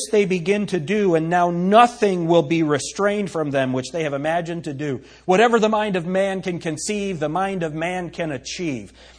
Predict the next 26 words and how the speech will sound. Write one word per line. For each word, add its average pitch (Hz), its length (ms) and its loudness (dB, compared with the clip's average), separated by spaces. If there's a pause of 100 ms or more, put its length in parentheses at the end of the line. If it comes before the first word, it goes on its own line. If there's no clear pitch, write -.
(120)
Let's 233 240 4
all 233 200 6
just 208 320 -4
come 226 380 0
together. 160 760 -4 (920)
The 127 160 -6
great 147 400 -4
gospel 147 400 2
singers, 135 400 -8
the 123 100 -12
Beatles, 110 400 -8
remember 143 260 -2
that? 180 340 0 (640)
"Come 240 240 6
together 214 500 6
right 202 400 2
now. 160 600 0 (480)
If - 80 -12
we 170 100 4
all 220 200 8
just 214 260 0
come 226 240 -2
together, 190 460 2
we 190 120 -2
can 185 140 -4
accomplish 180 500 -2